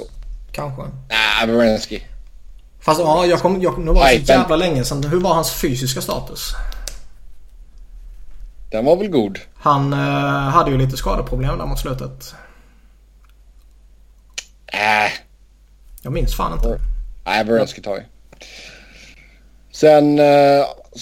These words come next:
Speaker 2: ska de få ta en spelare från, eh, Capitals.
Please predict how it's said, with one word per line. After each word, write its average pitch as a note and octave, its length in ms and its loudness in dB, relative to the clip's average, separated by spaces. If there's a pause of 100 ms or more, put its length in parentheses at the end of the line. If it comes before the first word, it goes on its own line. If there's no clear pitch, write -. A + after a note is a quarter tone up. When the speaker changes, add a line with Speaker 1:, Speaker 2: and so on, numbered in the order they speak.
(120)
Speaker 2:
ska C3+ 100 0
de C3 140 6
få - 60 -12
ta C#3 160 4
en D#3 220 -2 (360)
spelare B2+ 240 0
från, C3 360 4
eh, B2 260 2
Capitals. - 640 0